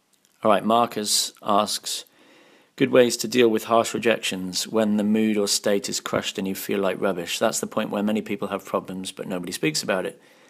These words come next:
A lot of people say, "Don't take it personally," but how can I manage this? Good question. State control, that is, Marcus, yeah? And it's hard in the beginning because the state fluctuations are bigger.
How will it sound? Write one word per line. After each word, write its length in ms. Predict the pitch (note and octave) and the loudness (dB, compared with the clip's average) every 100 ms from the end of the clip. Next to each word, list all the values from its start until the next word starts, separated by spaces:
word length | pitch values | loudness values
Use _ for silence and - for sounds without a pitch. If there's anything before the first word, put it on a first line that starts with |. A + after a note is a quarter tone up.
| _ _ - | _ _ -6
A 100 | A2+ | 2
lot 140 | A#2 | 4
of 60 | A2 | 2
people 220 | A2+ G#2 | -2 -4
say, 160 | - G2+ | -2 0
"Don't 220 | G#2 G2+ | 0 -2
take 140 | F#2+ | -8
it 120 | - | -10
personally," 500 | - C#3 C#3 A2+ G#2+ | 0 0 0 -2 -4
but 320 | G2+ A2 - - _ _ _ - | -2 -4 -6 -12 _ _ _ -14
how 560 | - - A2+ A#2+ A#2+ A2+ | -8 -2 2 2 0 -2
can 160 | - | -4
I 60 | G#2 | -4
manage 300 | G2+ G2 E2 | -4 -4 -8
this? 280 | E2 - - _ _ _ _ _ _ - | -12 -14 -16 _ _ _ _ _ _ 0
Good 200 | C#3+ C#3+ | 0 2
question. 560 | A#2 - - F#2 - | 0 0 -2 -6 -6
State 340 | - - A#2 A2 | -4 2 2 2
control, 400 | F#2 F#2 G#2 G2 | -6 -2 -2 0
that 200 | G2 - | 0 -2
is, 140 | F#2+ | -2
Marcus, 440 | G2+ G2 - G#2 | -2 -4 -4 -4
yeah? 160 | A2+ A#2 - - - - - _ | -2 -2 -4 -20 -20 -20 -20 _
And 120 | - | -8
it's 80 | - | 0
hard 240 | A#2 A#2 | 4 6
in 40 | G#2+ | 4
the 60 | |
beginning 340 | F#2+ G2 G2 G#2 | -2 -2 0 0
because 280 | G#2+ G2+ - | -4 -8 -6
the 80 | |
state 340 | - - A2 - | -4 0 0 -2
fluctuations 800 | - A2 - G#2+ G2+ G2 G2 F2 | -4 -4 -4 -4 -2 -2 -6 -6
are 40 | |
bigger. 280 | G2+ F2 | -6 -8